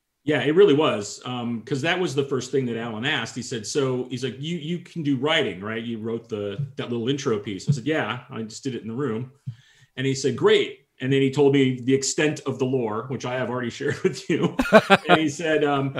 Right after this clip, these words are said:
Speaker 1: he goes, "We need, we need to, like, have all the rest of it." So
Speaker 2: Amazing.
Speaker 1: fortunately, I was, you know, still naive enough, uh, to be, to not recognize what this really meant. I was just like, "Oh, cool, I get to write up a campaign world," which I love doing anyway.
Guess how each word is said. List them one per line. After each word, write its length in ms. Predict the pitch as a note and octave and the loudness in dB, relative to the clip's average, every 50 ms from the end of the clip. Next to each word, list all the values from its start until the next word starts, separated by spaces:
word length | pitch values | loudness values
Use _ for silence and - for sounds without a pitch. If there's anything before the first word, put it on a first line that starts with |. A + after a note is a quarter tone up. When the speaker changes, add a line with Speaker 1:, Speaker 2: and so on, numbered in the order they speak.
| - - | -2 0
Speaker 1:
he 60 | F3 | 0
goes, 160 | D#3 - - - C#3+ | 0 0 -2 -4 0
"We 200 | C#3+ F3+ G#3 G#3+ | 2 4 6 6
need, 320 | G#3+ A3 A3 F3+ C#3 - C#3+ | 6 4 2 2 -2 -4 -2
we 140 | D#3 F3+ F#3 | -2 0 0
need 200 | G3 G3 E3 C3 | 0 -2 0 0
to, 180 | F#3 D#3+ C#3+ C3+ | 0 0 0 2
like, 220 | C3+ C3+ C3+ C3+ | 0 -2 -2 -2
have 200 | - C#3+ C#3 C#3 | -2 -2 0 2
all 120 | D3 D3 | 2 2
the 60 | C#3 C3+ | 4 2
rest 200 | C#3+ D3 - - | 2 2 0 -2
of 80 | A2 F#2 | -4 -4
it." 160 | F2 - - _ _ _ _ _ _ _ - | -6 -8 -10 _ _ _ _ _ _ _ -8
So 260 | - - E3+ D#3 D#3 | -2 2 4 4 4
Speaker 2:
Amazing. 200 | - A#2+ - - | 2 0 -4 -4
Speaker 1:
fortunately, 680 | C4 D4+ - - A3 F#3 E3 D3+ C#3+ D3 D#3+ E3 - - | -4 -4 -2 -2 -2 -2 0 0 0 0 0 -4 -8 -8
I 160 | - D3 D3+ D#3 | -4 -2 0 2
was, 560 | D#3 D3+ D3 C#3 C#3 C3+ - - B2 - _ _ _ _ _ _ _ _ - | 4 4 4 4 2 0 -4 -6 -8 -14 _ _ _ _ _ _ _ _ -6
you 120 | D#3 C#3+ | -4 -4
know, 220 | C3 A#2 A2+ A#2 B2 | -2 -2 -4 -6 -8
still 400 | - - - - F3+ F3 D#3+ D3+ | -10 -8 -4 -2 -2 0 0 -2
naive 420 | D3 C#3+ C#3 C#3 D3 D3+ D#3+ E3 C#3+ | -2 0 0 0 -2 -2 -2 -2 -2
enough, 460 | C#3 A#2+ A2 G#2+ A#2+ C3 - - - _ _ _ _ _ _ _ _ _ - | -2 -2 -2 -4 -4 -6 -8 -10 -20 _ _ _ _ _ _ _ _ _ -10
uh, 360 | A#2+ B2 A#2+ A#2+ A#2 A#2 A#2 A2 | -6 -4 -2 -2 -2 -2 -4 -4
to 140 | - C#3 | -4 -4
be, 200 | B2+ C3 C3+ B2+ B2+ | -2 0 -2 -2 -2
to 80 | - D3 | -2 0
not 200 | C#3+ D3 C3+ B2 B2 | 0 0 0 0 -2
recognize 560 | D3 C#3 - D3 C3 B2+ B2 A#2+ A#2+ G#2+ - | -2 -2 -4 -6 -6 -6 -4 -4 -6 -4 -4
what 180 | C3 - - | -6 -6 -6
this 160 | - A#2+ - C#3 | -8 -6 0 4
really 240 | C#3 D3+ C#3 C3+ B2 | 4 6 6 6 4
meant. 380 | A2+ C3+ C3 A#2 G#2 A2+ A#2 - - | 4 4 4 2 2 0 -4 -4 -2
I 120 | A#2+ E3+ | 0 2
was 120 | G3 D3+ - | 2 2 2
just 120 | C3+ - C#3+ | 0 -2 -2
like, 120 | A2+ A#2 | -2 -2
"Oh, 140 | A#2 A2 - | -4 -6 -6
cool, 320 | - - C#4+ D4+ A3+ G#3 | -4 -4 -2 0 0 0
I 60 | A#3 | 0
get 100 | A3 G3+ | 0 -2
to 60 | - F3+ | -2 -2
write 100 | F3 F3 | -2 -2
up 60 | - | -4
a 40 | G3 | -6
campaign 560 | - - A3+ A3+ - - B3+ C4 C4+ B3+ A3+ | -6 -4 -4 -4 -4 -6 -6 -4 -2 -2 0
world," 340 | F#3+ D#3 B2+ G#2 F2+ F2 - | 0 0 0 -2 -4 -8 -10
which 160 | - B2 A2+ D3 | -12 -10 -6 -4
I 40 | C#3 | -2
love 240 | C3+ C#3+ D3+ C#3+ C3+ | -2 0 -2 0 0
doing 200 | E3+ F3 E3+ F#3 | -2 -2 0 0
anyway. 420 | G#3+ F#3+ C#3 A2 G#2 G2+ G2+ G2+ | 0 0 0 0 -2 -4 -6 -8